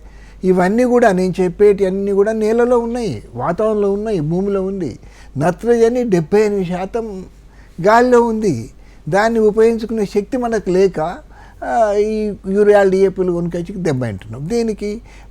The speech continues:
పోషకాలు ముఖ్యం మనకు, స్థూల పోషకాలు, సూక్ష్మ పోషకాలు, అతి సూక్ష్మ పోషకాలు. ఇవి అందివ్వలేక రైతులు రసాయనాలు ఇచ్చే వరకు దెబ్బ తినిపోతారు.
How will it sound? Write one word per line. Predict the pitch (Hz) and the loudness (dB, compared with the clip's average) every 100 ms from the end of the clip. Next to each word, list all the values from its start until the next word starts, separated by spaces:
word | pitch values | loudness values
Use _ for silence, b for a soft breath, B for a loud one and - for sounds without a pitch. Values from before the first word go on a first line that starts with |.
| 196 | 2
పోషకాలు | 214 - - 151 214 | 2 0 -6 -4 -4
ముఖ్యం | 175 - 101 95 | -6 -8 -12 -12
మనకు, | 92 - - - b b - | -16 -18 -20 -20 b b -8
స్థూల | 139 151 139 | -2 0 0
పోషకాలు, | 147 139 - 143 151 175 - - b - - | -4 -8 -8 -8 -8 -10 -16 -20 b -18 -8
సూక్ష్మ | 131 - | -8 -6
పోషకాలు, | 131 147 143 - 139 170 247 - | -6 -6 -8 -8 -8 -8 -14 -10
అతి | 208 226 - - - | -6 -6 -8 -20 -4
సూక్ష్మ | 185 - | -2 -2
పోషకాలు. | 101 - - - - - - B B B - | -12 -14 -20 -20 -20 -20 -20 B B B -4
ఇవి | 208 208 226 214 - | -4 -2 -2 -2 -2
అందివ్వలేక | 202 233 220 208 190 185 | -2 0 0 0 0 -2
రైతులు | 160 180 180 156 | -2 -2 -2 -4
రసాయనాలు | 151 165 170 160 | -4 -4 -4 -4
ఇచ్చే | 147 143 | -4 -6
వరకు | 131 160 | -6 -4
దెబ్బ | 175 165 | -2 0
తినిపోతారు. | 131 98 - - - - | -2 -6 -12 -18 -18 -20